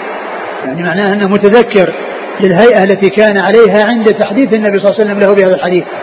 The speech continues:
وهذا، وهذا الذي حصل لشيخ رضي الله عنه هو من هذا القبيل.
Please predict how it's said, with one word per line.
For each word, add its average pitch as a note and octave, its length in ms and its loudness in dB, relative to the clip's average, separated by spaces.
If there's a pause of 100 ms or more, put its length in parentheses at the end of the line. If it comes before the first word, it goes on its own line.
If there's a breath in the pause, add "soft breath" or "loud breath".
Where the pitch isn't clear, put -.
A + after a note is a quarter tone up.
(520)
وهذا، A3+ 500 4 (540)
وهذا A#3 240 6
الذي G#3 200 4
حصل G#3 300 2
لشيخ F#3+ 320 2
رضي G3 200 2
الله F#3+ 180 -2
عنه A#3+ 160 -2 (540)
هو C4 340 2
من A#3 120 2
هذا G#3 180 4
القبيل. F#3+ 360 2